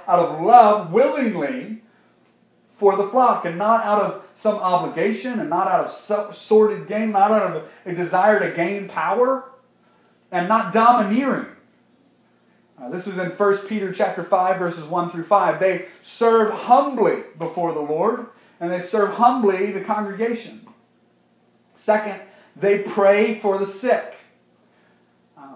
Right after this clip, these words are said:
both spiritually sick and physically sick. This is perfect for you to know at this point, <laughs> in this day and age, with a virus attacking our world, your elders are on their knees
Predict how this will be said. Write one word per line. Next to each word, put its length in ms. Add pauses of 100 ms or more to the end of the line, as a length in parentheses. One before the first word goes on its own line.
both 380
spiritually 720
sick 240
and 200
physically 460
sick. 300
This 180
is 240 (460)
perfect 420
for 120
you 200
to 140
know 500 (220)
at 180
this 240
point, 340
<laughs> 60
in 180
this 220
day 160
and 100
age, 300 (180)
with 140
a 100
virus 600 (260)
attacking 380
our 180
world, 300
your 260
elders 580 (200)
are 220
on 320
their 220
knees 480